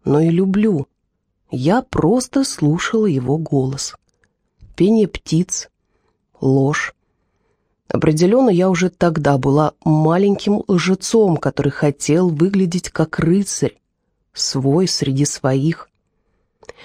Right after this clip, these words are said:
Успех мне принес сайт "Одноклассники". Наверное, Капелин тоже был сентиментален, все мы не без греха, но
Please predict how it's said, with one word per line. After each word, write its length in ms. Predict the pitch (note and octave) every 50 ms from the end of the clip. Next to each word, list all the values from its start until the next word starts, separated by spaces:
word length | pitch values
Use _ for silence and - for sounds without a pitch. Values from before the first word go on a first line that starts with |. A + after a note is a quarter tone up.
| - - - - - _ _
Успех 440 | - F3 - - - D4 C4+ - A3+
мне 140 | A#3+ B3+
принес 580 | B3 - G#3 G3+ G3+ G#3 B3 C#4 C4+ - - - _
сайт 480 | G#3 - - - A3+ B3 B3+ A#3+ - -
"Одноклассники". 1040 | - G3+ F3+ E3+ G3 G#3 G3 - - F#3 E3 C3 C3+ - - C#3 C3 - - - E2 - - _ _ _ _ - - _ _ _ _ _ _ _
Наверное, 440 | - C#3+ D#3 E3 G3+ G#3+ G3+ G3 F3
Капелин 580 | - F#3 E3+ E3 - G3+ G#3+ G3+ G3 F3+ F3 F3 - - _
тоже 380 | - F#3 F#3+ F#3+ F3+ C#3+ C#3 C#3+
был 300 | C#3 C#3 D#3+ D#3+ D#3 C#3+ -
сентиментален, 1120 | - - - E3 D3+ - - E3 D#3 D#3 D#3 D#3 D3 - - F#3+ G#3 A3+ A#3 A3 G#3 G3+ F#3 - - _
все 300 | _ - - - - F#3
мы 280 | E3 C#3 C3 B2 - - - _ _
не 140 | C#3 C#3 C3+
без 180 | C3 C3 C#3+
греха, 460 | C#3+ D3+ D3 C#3+ - - G#3 G#3+ G#3+
но 200 | E3+ D#3+ F3 F3